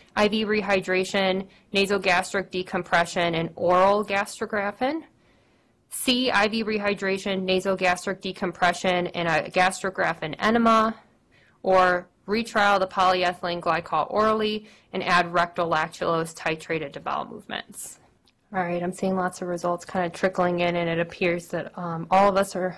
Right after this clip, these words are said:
on the same page with recommending C at this time.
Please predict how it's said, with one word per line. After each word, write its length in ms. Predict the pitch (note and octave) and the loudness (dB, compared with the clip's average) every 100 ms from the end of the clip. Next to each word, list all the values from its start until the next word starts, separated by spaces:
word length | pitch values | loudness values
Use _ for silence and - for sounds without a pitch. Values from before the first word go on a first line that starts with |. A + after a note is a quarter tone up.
| - | -4
on 140 | F#3+ | -2
the 100 | F#3 | 0
same 320 | F3+ F#3+ F#3+ F#3+ | -2 -4 -4 -2
page 440 | F#3 F3 F#3 F#3 | 0 0 0 -2
with 180 | E3+ E3+ | -6 -2
recommending 560 | E3 - F3 E3+ E3 | -2 -2 -2 -2 -2
C 520 | E3 - - F#3+ F#3+ F#3+ | -6 -6 -2 0 0 -2
at 100 | F3+ | -2
this 180 | F3+ - | -6 -8
time. 500 | - E3 D#3+ G3+ | -4 -2 0 -2